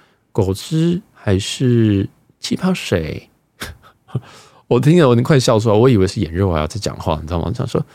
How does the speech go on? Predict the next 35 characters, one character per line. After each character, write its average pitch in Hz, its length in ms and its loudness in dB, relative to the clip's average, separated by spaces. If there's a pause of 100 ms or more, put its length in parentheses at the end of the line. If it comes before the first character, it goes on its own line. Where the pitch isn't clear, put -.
(300)
，“哇， - 240 -6
日 156 80 -2
本 95 140 -4
人 92 100 -4
真 - 160 0
的 190 100 4
这 120 140 -2
样 131 100 2
讲 - 200 -6
中 95 200 0
文 85 140 -2
呢， 64 160 -6
吼。” - 240 -6 (360)
那 170 100 2
我 180 60 2
就 170 120 2
说， 160 400 2 (600)
他 156 100 2
就， 156 120 4
他 - 180 0
其 147 120 -2
实 127 140 2
有 117 80 6
讲 98 180 -2
说 98 160 -2
，“啊， 127 160 0 (1120)
那 170 80 -4
还 - 140 -2
是 - 160 -4
你 135 120 2
要 135 140 2 (280)
柳 110 180 2
橙 107 260 0
汁 151 440 0
跟 151 580 -2